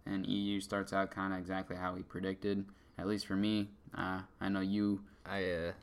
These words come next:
Speaker 2: did not work out
Speaker 1: didn't
Speaker 2: the
Speaker 1: have
Speaker 2: way
Speaker 1: high hopes of Mowgli, which kinda surprised me, 'cause before you were all about Mowgli,
Speaker 2: I
Speaker 1: and then
Speaker 2: know.
Speaker 1: you're like,
Speaker 2: I,
Speaker 1: "Eh."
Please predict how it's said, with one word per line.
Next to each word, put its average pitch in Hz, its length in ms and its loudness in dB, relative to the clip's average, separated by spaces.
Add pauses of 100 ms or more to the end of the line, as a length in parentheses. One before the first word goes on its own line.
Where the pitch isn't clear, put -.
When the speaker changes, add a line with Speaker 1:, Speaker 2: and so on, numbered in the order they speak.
(160)
Speaker 2:
did 92 160 0
not 92 180 0
work 85 220 0
out - 100 6
Speaker 1:
didn't - 60 6
Speaker 2:
the 90 120 6
Speaker 1:
have 92 100 6
Speaker 2:
way 90 40 4
Speaker 1:
high 120 140 6
hopes 120 260 0
of 101 60 2
Mowgli, 98 260 0
which - 160 -4
kinda 190 160 -2
surprised 160 340 -4
me, 95 140 2
'cause 95 160 -4
before 110 380 0
you 104 100 2
were 104 100 4
all 127 120 6
about 95 200 4
Mowgli, 92 300 2
Speaker 2:
I 175 80 6
Speaker 1:
and 170 80 6
then 143 80 6
Speaker 2:
know. 135 280 6
Speaker 1:
you're 120 120 2
like, 101 240 -4
Speaker 2:
I, 147 60 2
Speaker 1:
"Eh." 135 160 2